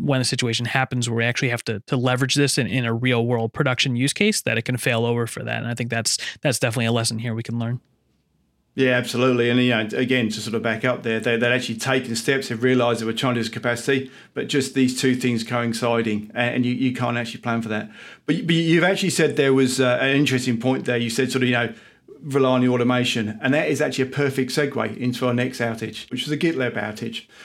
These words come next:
Speaker 2: So in this outage there, um, it was caused by another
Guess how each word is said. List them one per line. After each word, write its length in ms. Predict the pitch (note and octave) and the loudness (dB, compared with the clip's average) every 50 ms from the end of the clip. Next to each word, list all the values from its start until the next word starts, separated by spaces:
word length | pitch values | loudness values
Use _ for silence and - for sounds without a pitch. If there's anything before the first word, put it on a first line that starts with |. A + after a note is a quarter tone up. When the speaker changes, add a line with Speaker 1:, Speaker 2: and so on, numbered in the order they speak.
| - - - | -20 -20 -10
Speaker 2:
So 400 | - - E3 E3 D#3 D#3 D#3 - - - | -4 -2 0 2 2 2 0 -2 -8 -12
in 260 | - A#3 G#3+ E3 E3 | -6 0 2 2 4
this 200 | F3 G3 G3+ G#3 | 4 4 2 2
outage 420 | G#3 F#3 E3+ D3 - D3 C3+ B2 - | 2 2 2 2 0 -2 -2 0 0
there, 420 | C3 C#3+ C#3 C3+ C3 C3+ - - | 0 2 2 2 0 -2 -2 -2
um, 280 | C#3+ C3 B2+ B2 B2+ - | -2 0 0 0 0 0
it 80 | D#3 | 0
was 120 | C#3 C3 B2+ | -2 -2 -2
caused 300 | - D#3 D#3+ D#3 D3+ - | 0 2 2 2 2 0
by 200 | C#3+ C#3 C3+ C3+ | 0 0 0 0
another 420 | - - B2+ B2+ C#3 C#3+ D3 D#3+ | 0 0 0 2 2 2 0 0